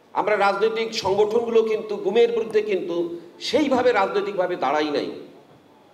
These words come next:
রাজনৈতিক সংগঠনগুলোকে, গণতান্ত্রিক সংগঠনগুলোকে সারা দেশে গুমের বিরুদ্ধে আমাদের কর্মসূচি নিতে হবে। শুধু জাতিসংঘ দিবসের, আন্তর্জাতিক দিবস হিসেবে আমরা আসি এখানে, কিন্তু আমাদের আহ্বান থাকবে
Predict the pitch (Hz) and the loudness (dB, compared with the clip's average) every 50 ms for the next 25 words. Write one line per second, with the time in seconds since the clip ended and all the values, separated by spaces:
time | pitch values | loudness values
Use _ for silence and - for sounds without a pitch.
0 | _ _ _ _ _ _ - - 165 185 185 220 220 214 220 220 220 - - 196 | _ _ _ _ _ _ -2 0 0 2 2 2 0 0 0 -2 -4 -4 -4 0
1 | 208 220 254 247 233 262 254 240 226 208 190 - 180 156 131 170 202 214 214 226 | 2 2 2 2 2 0 -2 -2 0 0 0 -2 -2 -2 0 0 0 0 0 -2
2 | 214 214 226 220 214 - - - - - - - 311 294 311 - 247 254 262 254 | -4 -4 -4 -10 -12 -12 -16 -12 -8 -4 0 2 2 2 2 2 2 0 0 2
3 | 247 214 196 - - 120 95 - - - - - - - - - 254 262 262 262 | 0 0 0 0 -2 -4 -4 -6 -10 -14 -16 -14 -12 -6 -2 2 2 4 4 2
4 | 262 240 226 - 254 247 - - - 247 240 262 254 247 - 233 220 - - 190 | 2 0 0 2 2 0 2 0 0 2 4 4 4 4 2 -2 -6 -6 -4 -2
5 | 156 123 - - - - - 185 214 214 208 214 208 214 220 233 233 233 220 - | -2 -2 -4 -8 -6 -2 0 0 2 2 2 0 2 2 2 2 2 2 -2 -4
6 | 220 - 214 214 185 190 185 165 131 127 117 104 92 - - - - - - - | -6 -4 -4 -2 -2 -2 -2 -2 -2 -2 -2 -4 -6 -8 -12 -16 -20 -20 -20 -20
7 | - - 233 262 247 247 247 233 220 220 226 233 - - 240 254 247 240 - 233 | -6 -2 0 2 2 2 2 2 0 0 -2 -4 -4 -2 0 2 2 2 2 2
8 | 240 233 226 233 226 220 190 - - - 165 208 233 226 226 240 - 240 233 240 | 0 0 0 2 0 0 0 -2 -4 -2 0 0 0 2 2 2 2 2 0 0
9 | 240 233 - 220 220 226 226 220 220 - - 208 208 208 190 160 - - - - | -2 -4 -2 0 0 0 0 0 -4 -6 -4 -2 -2 -2 -2 -2 -6 -6 -4 -2
10 | 202 214 202 185 190 208 - - 233 226 185 - - 101 - 80 - - - - | -2 0 0 0 -2 -2 -4 -4 -4 -4 -4 -4 -4 -8 -8 -10 -12 -14 -18 -20
11 | - - - - _ - _ _ _ _ - 160 190 185 190 202 208 202 202 208 | -20 -20 -20 -20 _ -20 _ _ _ _ -6 -2 0 0 2 2 2 2 2 2
12 | 214 208 - - 151 180 208 208 240 247 233 226 233 220 202 - 214 220 226 220 | 0 0 -2 -2 0 0 0 2 2 0 0 0 -2 -6 -4 -2 -2 -2 -2 -2